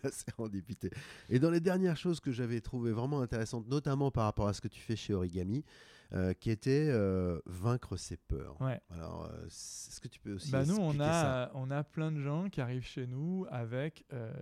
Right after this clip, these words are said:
Speaker 2: des cro-, ce qu'on appelle des croyances limitantes, en, en théorie, euh, cognitive. Euh, donc, c'est-à-dire des gens qui, euh, sont persuadés qu'ils savent pas faire des choses. Et en fait, on est ces croyances, en fait. Euh, donc,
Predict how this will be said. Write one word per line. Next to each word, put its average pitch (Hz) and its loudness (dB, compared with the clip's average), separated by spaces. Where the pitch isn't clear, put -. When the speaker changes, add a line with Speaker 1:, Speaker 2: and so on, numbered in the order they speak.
Speaker 2:
des 117 -8
cro-, - -20
ce - -16
qu'on 127 -4
appelle 147 0
des 117 -4
croyances 143 2
limitantes, 131 -4
en, 120 -10
en 110 -10
théorie, 107 -14
euh, 101 -14
cognitive. 113 -14
Euh, 123 -6
donc, 151 -2
c'est-à-dire 135 6
des 127 10
gens 156 10
qui, 151 6
euh, 110 6
sont 151 4
persuadés 151 6
qu'ils 156 -2
savent 123 2
pas 143 4
faire 131 0
des 117 0
choses. - -8
Et 135 6
en 135 4
fait, 202 8
on 147 6
est 190 10
ces - 0
croyances, 143 2
en 107 -6
fait. - -8
Euh, 117 -6
donc, 110 -8